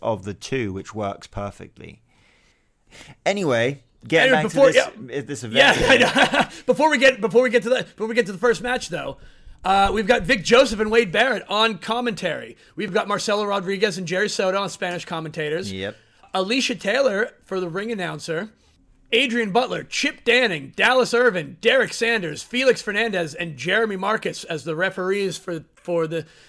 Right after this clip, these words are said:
Speaker 2: this event. Kelly Kincaid as the interviewer, and we've got Megan Morant, Matt Camp,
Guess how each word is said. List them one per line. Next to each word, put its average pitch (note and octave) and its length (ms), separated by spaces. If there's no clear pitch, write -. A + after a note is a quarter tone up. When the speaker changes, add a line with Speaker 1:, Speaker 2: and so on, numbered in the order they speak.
Speaker 2:
this E3 240
event. E3+ 360
Kelly A3 260
Kincaid G3+ 640
as F3+ 320
the F3 140
interviewer, F3+ 920
and F3 580
we've F#3+ 260
got G3 260
Megan A3+ 300
Morant, A#3 440
Matt G#3 320
Camp, B3 300